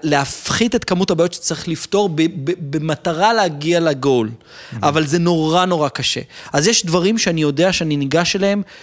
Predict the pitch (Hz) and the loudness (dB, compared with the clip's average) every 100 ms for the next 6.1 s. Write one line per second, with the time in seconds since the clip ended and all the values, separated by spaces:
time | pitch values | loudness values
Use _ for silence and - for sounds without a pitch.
0 | - - 175 151 170 170 156 202 240 226 | -4 0 2 2 2 2 0 2 2 2
1 | 185 156 156 151 147 180 175 170 165 151 | 2 2 2 2 2 2 2 2 2 2
2 | 139 170 143 139 127 143 175 - 127 123 | 2 0 0 0 0 2 0 0 -2 0
3 | 135 147 127 117 - _ _ - - - | 0 0 -2 -4 -8 _ _ -20 -20 -18
4 | - 139 156 165 160 139 135 143 143 127 | -2 2 4 4 4 0 0 0 2 2
5 | 139 226 165 135 170 160 143 139 127 247 | 2 0 -2 -2 0 0 0 0 2 0